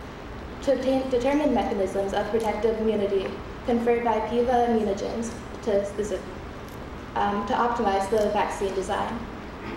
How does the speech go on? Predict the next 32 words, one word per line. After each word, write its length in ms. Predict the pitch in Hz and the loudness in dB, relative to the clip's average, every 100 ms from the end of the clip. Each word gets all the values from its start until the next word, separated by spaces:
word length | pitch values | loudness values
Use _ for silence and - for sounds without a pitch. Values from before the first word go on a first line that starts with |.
| - | -4
We'd 140 | 285 | 0
also 260 | 285 294 349 | 2 2 2
like 220 | 277 247 | 2 0
to 120 | 254 233 | 2 2
assess 340 | 226 208 208 240 | 2 0 0 0
optimized 560 | 247 254 220 202 196 - | 0 2 4 4 2 0
piva 260 | 254 247 214 | -4 0 2
antigens, 640 | 196 196 190 185 214 233 - - - - - - - - | 2 0 -4 -4 -4 -8 -10 -12 -12 -12 -12 -12 -12 -2
piva 240 | 262 254 | 0 4
immunogens, 580 | 240 247 247 240 202 - | 4 6 4 4 0 0
and 220 | 202 202 208 - | 0 -2 -2 -2
immunogen 480 | 240 226 214 214 214 | 2 4 2 0 0
combinations 600 | 220 226 208 190 196 202 | 2 2 2 -2 -4 -2
for 120 | 214 | 0
protective 500 | 202 208 202 202 247 | 0 0 -2 2 2
efficacy 560 | 208 202 202 202 190 185 180 | 2 0 -2 -2 0 0 -2
in 100 | 185 | -2
the 80 | 185 | -2
new 160 | 185 | -2
mouse 320 | 185 208 214 | 0 0 -2
model. 320 | - - - - - - - - - - - - | -4 -4 -4 -6 -8 -10 -12 -10 -10 -10 -10 -6
The 120 | - 277 277 | 2 2 2
piva 260 | 320 370 | 0 2
project 320 | 302 226 226 | 2 2 2
has 220 | 214 208 202 | 2 0 2
been 140 | 240 | 2
ongoing 480 | 220 220 226 208 208 | 2 2 2 2 0
for 120 | - 226 | 0 0
multiple 420 | 214 220 - 240 | 0 -2 0 2
years, 400 | 190 180 214 - | 2 0 -2 -2
and 240 | 226 233 | 2 2
during 380 | 233 247 247 247 | 4 2 2 -2